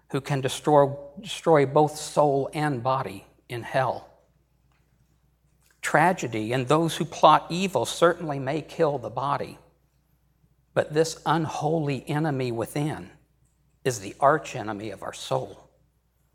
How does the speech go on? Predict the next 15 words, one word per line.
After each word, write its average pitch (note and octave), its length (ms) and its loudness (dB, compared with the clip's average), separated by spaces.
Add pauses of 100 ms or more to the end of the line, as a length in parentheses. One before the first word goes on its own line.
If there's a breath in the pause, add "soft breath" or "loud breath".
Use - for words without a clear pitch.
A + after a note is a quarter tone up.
(120)
who D#3 100 0
destroys D#3 680 4
our D3 120 6
very C#3+ 320 4
being B2 600 -4 (360 soft breath)
and G2+ 160 -8
condemns B2+ 560 -4
us. - 400 -10 (1120)
The - 60 -10
psalmist D3+ 720 -2
feels C3+ 560 -6
the A2+ 100 -8
weight A#2+ 320 -4
of F#2 120 -16
this. - 400 -14